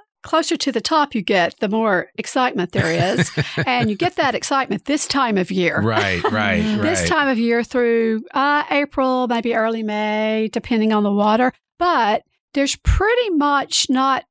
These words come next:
Speaker 1: not a time of year that you can't float the
Speaker 2: Sh-,
Speaker 1: buffalo
Speaker 2: right.
Speaker 1: somewhere.
Speaker 2: Right, right.
Speaker 1: So you move on down the river as it gets warmer, you've got water down there. You
Speaker 2: Yeah.
Speaker 1: go to the lower, so, um, you're right. It's, and it's, it's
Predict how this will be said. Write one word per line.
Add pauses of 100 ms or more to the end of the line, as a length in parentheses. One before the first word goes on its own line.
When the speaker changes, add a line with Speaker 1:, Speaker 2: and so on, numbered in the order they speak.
(200)
Speaker 1:
not
a
time
of
year
that
you
can't
float (100)
the
Speaker 2:
Sh-,
Speaker 1:
buffalo
Speaker 2:
right.
Speaker 1:
somewhere.
Speaker 2:
Right, (180)
right.
Speaker 1:
So
you
move
on
down
the
river
as
it
gets
warmer,
you've
got
water
down
there.
You
Speaker 2:
Yeah.
Speaker 1:
go
to
the
lower, (280)
so,
um, (240)
you're
right.
It's,
and
it's, (640)
it's